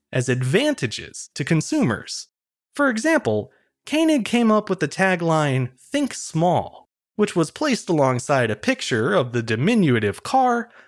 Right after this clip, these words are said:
which was made to look even smaller against an all-white background. Additional copy went on to explain the benefits of a little car. They're easier to park, they get much better fuel mileage,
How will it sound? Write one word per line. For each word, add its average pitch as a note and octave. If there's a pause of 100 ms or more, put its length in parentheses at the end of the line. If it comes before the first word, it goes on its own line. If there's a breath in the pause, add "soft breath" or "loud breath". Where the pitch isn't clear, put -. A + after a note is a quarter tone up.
(140 soft breath)
which C#4+
was A#3
made F#3+
to F3
look C3
even G#2
smaller A#2+
against C#3+
an C#3+
all-white C3+
background. A#3+ (640)
Additional A#3
copy A3
went C4+
on C#4+
to A#3+
explain G3+
the D3+
benefits D3
of A2+
a A2+
little C#3
car. - (440)
They're G2+
easier B2
to -
park, B3 (180)
they F#2+
get G2+
much E3+
better A2+
fuel C4
mileage, A2